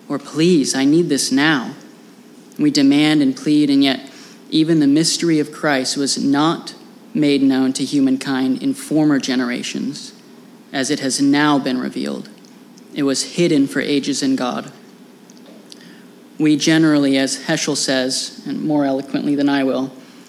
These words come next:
we resource time in order to gain matter.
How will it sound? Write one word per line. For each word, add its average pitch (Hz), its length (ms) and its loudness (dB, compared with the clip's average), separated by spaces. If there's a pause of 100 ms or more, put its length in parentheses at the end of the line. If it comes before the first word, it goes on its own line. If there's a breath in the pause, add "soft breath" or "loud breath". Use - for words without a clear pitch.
(320 loud breath)
we 139 140 0
resource 151 720 2
time 147 400 0
in 135 80 2
order 139 260 0
to 139 80 -2
gain 135 380 2
matter. 127 440 -4